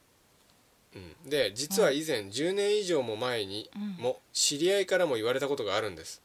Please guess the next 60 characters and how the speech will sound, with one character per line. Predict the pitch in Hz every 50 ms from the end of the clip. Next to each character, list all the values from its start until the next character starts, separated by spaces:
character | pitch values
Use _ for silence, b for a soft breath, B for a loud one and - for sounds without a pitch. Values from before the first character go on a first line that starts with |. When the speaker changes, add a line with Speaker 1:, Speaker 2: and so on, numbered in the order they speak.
| _ -
Speaker 2:
う | 180
ん。 | 190 208 202 180 156 147 b b b b _
Speaker 1:
彼 | - 208 214
は | 190 151
ち | 135 170
ょ | 170
っ |
と | - 143
見 | 123 135 165
え | 175
る | 156 135
人 | - -
だ | 113 104
っ | 92
た | - 95
の | 90 82
で | 76 78
す | - -
が、 | 90 95 - -
Speaker 2:
う | 190
ん。 | 185 190 170 156 156 b b b b b b b b b b _ _ _ _
Speaker 1:
彼 | - 208 214 202
も | 160 160 156 147 110 123
誰 | 165 180 214 208
か | 202 180
が | 143 131
い | 123 127
る | 147 165
ん | 156 139
だ | 131 117
け | - 127
ど、 | 143 147 135
顔 | - - 135 139 147 156
は | 151 143
は | - 143
っ | -
き | - 165
り | 143
見 | 135 131 135
え | 131
な | 123 113
い | 107 104
が、 | 117 123 120 120
す | - -
ご | 151 185 185
く | - 151
私 | 127 120 123 117 117 123
を |
守 | 117 117 120 131 147
っ | 147
て | - - 120
い | 117
る | 143 156
と | 156 - 139
い | 131
う | 117
話 | 107 110 107 95 92 92
で | 82
し | -
た。 | - - -